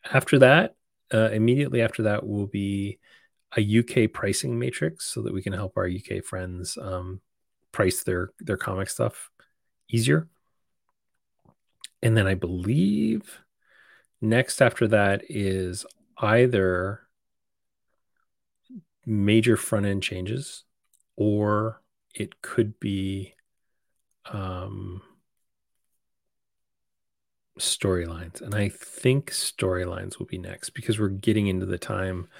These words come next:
when, you know, the big summer storylines start getting announced. So I'd like to have that done, uh, which will then tie into us changing the front end, which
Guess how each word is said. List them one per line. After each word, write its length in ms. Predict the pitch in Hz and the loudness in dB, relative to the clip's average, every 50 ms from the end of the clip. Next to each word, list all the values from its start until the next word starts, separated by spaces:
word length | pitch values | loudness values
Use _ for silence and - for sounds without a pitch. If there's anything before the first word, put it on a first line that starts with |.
| - - - - _ _ _ _ | -20 -20 -20 -20 _ _ _ _
when, 680 | - 107 95 92 92 90 90 90 90 90 90 92 95 - _ _ _ _ | -2 0 0 0 0 0 -2 -4 -4 -6 -6 -8 -10 -12 _ _ _ _
you 120 | - 104 | 0 2
know, 120 | 98 98 92 | 2 2 2
the 100 | 92 90 | 2 2
big 240 | 95 98 95 95 - | 2 0 0 0 -2
summer 300 | - - 98 90 90 87 | -4 -4 -6 -6 -4 -4
storylines 560 | - - - 92 92 95 95 92 90 92 - | -4 -4 -4 -6 -6 -6 -8 -8 -8 -8 -8
start 220 | - - 98 95 | -6 -6 -8 -8
getting 220 | - - 95 92 87 | -8 -8 -8 -8 -8
announced. 400 | 87 87 87 - - - - - | -8 -10 -10 -12 -12 -10 -10 -8
So 160 | - 117 101 | -6 -4 -4
I'd 140 | 92 98 107 | -4 -4 -6
like 400 | 87 90 90 92 95 92 - - | -6 -6 -4 -2 -4 -4 -4 -8
to 120 | - 101 | -12 -10
have 180 | 104 104 95 101 | -8 -8 -6 -6
that 260 | 92 90 90 - - | -6 -6 -8 -6 -4
done, 320 | 113 113 127 143 151 151 - _ - - - - - - _ _ _ _ _ _ - | -2 0 0 0 0 -2 -6 _ -20 -20 -20 -20 -20 -20 _ _ _ _ _ _ -8
uh, 240 | 104 98 92 95 | -6 -6 -4 -4
which 360 | 95 95 95 98 92 - - - | -4 -4 -4 -4 -4 -6 -4 -4
will 120 | 98 95 | -4 -2
then 540 | 101 98 95 92 90 92 92 90 90 92 - _ _ _ _ _ _ _ _ _ _ - | 0 0 0 0 0 0 -2 -4 -8 -10 -12 _ _ _ _ _ _ _ _ _ _ -12
tie 180 | - - 98 92 | -8 -6 -4 -2
into 280 | 92 92 90 90 87 | -2 -2 -2 -2 -4
us 280 | 87 90 - - - - - _ _ | -4 -4 -6 -6 -8 -10 -12 _ _
changing 480 | - - 104 90 85 98 92 90 87 - - _ _ _ _ _ _ | -4 -2 -2 -2 -2 -4 -6 -6 -8 -10 -12 _ _ _ _ _ _
the 80 | - 113 | -6 -4
front 280 | - - 101 92 90 | -4 -4 -4 -4 -4
end, 240 | 90 90 90 95 101 - | -6 -8 -8 -10 -8 -6
which 360 | - 110 - - - - - | -6 -6 -4 -6 -8 -10 -14